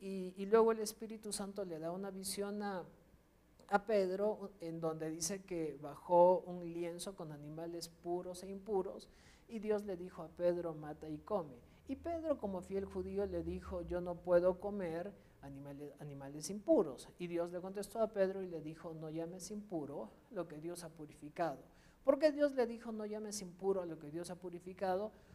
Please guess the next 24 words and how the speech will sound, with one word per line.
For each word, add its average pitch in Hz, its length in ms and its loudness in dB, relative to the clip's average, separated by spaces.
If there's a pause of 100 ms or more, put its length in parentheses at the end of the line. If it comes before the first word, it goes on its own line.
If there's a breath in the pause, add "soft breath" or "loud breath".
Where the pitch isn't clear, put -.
(240 loud breath)
Porque, 175 520 4
este, 160 640 4
de-, 156 180 -6
terminada 175 680 4
esta 240 280 2
visión, 196 680 2
aparecerían 156 880 -4
hombres 202 580 2
que - 120 -14
fueron 170 320 -6
enviados 185 400 -4
por 240 220 -2
Cornelio 208 600 0 (160)
para 285 360 6
recoger 208 520 -6
a 208 160 -2
Pedro 190 520 2 (380 loud breath)
y 190 60 -10
para 139 280 -8
que 139 120 -16
Pedro 202 460 2
fuese 202 460 -2
a 190 60 -8
predicar 180 800 -8